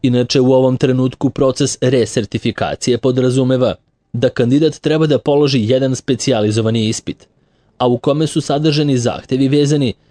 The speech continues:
za sve promene koje su se dogodile u konkretnoj oblasti od trenutka kada je kandidat stekao ovaj sertifikat. Za sada taj ispit traje sto sedamdeset minuta,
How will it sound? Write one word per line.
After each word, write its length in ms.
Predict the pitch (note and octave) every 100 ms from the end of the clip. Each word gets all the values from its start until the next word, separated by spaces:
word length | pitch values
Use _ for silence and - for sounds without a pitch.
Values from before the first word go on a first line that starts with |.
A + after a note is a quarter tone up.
| _ -
za 460 | A2+ A#2 A2 G#2+ - _ -
sve 420 | - G#2 A2 C#3+
promene 540 | - A2+ E2+ G2 B2
koje 320 | - C#3 C3
su 140 | B2+ C3+
se 160 | -
dogodile 480 | C3+ C3 C3+ C#3 C#3
u 120 | B2+
konkretnoj 680 | B2 C#3 C3 C#3+ C3 C#3+ A#2
oblasti 460 | D2 E2 A2+ - C3+
od 200 | C#3 C#3
trenutka 800 | - C#3 C3+ A2 D#2+ C#2+ - C3
kada 280 | B2+ C#3+ C#3
je 180 | C3+ C3+
kandidat 440 | - C#3 C#3 B2+ -
stekao 640 | - - C#3+ - A2+ F#2 _ _ _
ovaj 220 | G#2+ F#2
sertifikat. 680 | F#2 A#2 G#2 A#2 A2 - - _ _ _ _ _ _ _ _ _ _ _ _ _ _
Za 180 | B2 C3
sada 260 | - C3 C3
taj 160 | C3
ispit 300 | C3 C3 C#3
traje 280 | C3 B2+ B2+
sto 200 | B2 B2+
sedamdeset 600 | - A#2 F#2 F#2 E2+ G#2
minuta, 440 | A#2 A2+ A2+ G#2